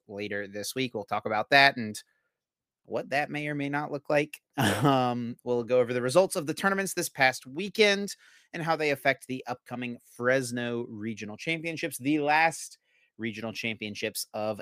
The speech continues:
this season, which are taking place this weekend. Both Azul and I will be there. We'll, of course, have Guess That Flavor Text, everyone's favorite segment of the podcast. And we'll close out this episode by chatting about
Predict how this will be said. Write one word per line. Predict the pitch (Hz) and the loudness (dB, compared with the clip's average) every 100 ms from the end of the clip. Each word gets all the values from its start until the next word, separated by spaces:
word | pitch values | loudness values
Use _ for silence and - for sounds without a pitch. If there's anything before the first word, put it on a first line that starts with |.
| - | -12
this | 98 110 110 - - | -8 -6 -4 -6 -8
season, | - 131 123 127 | -8 -6 -4 -4
which | 123 139 | -2 -2
are | 135 139 - | -4 -6 -10
taking | 156 185 | -8 -6
place | 165 156 - - | -4 -6 -8 -14
this | 113 - | -10 -8
weekend. | 110 - 110 98 | -8 -8 -6 -6
Both | 104 | -6
Azul | 110 107 110 113 - | -4 -4 -6 -6 -4
and | 127 135 | -4 0
I | 101 110 110 - _ _ _ | 0 2 0 -6 _ _ _
will | 104 101 | -8 -4
be | 170 214 | 0 4
there. | 220 208 202 _ _ _ - | 4 2 -4 _ _ _ -2
We'll, | 147 | -2
of | 139 | 2
course, | 175 156 | 0 2
have | 160 151 139 127 | 4 4 2 -2
Guess | 127 156 - - | 0 0 -2 -8
That | - 131 175 | -4 -2 -4
Flavor | - 151 156 165 | -4 -4 -4 -2
Text, | 175 175 - - | -2 -2 -6 2
everyone's | 185 262 254 233 | 4 4 0 -2
favorite | - 233 247 - | 2 2 2 0
segment | 247 226 233 226 - - _ - | 0 0 -4 -8 -14 -18 _ -10
of | 107 | -10
the | 113 | -2
podcast. | 117 113 - 120 120 - - - _ _ _ - | 0 0 2 2 2 -2 -10 -14 _ _ _ -4
And | 175 | -2
we'll | |
close | 185 196 165 | 2 2 4
out | 156 | 2
this | 147 | 0
episode | 151 143 143 123 | -2 -2 -2 0
by | 131 | 0
chatting | - 135 143 | 2 2 2
about | 139 135 139 | 2 2 2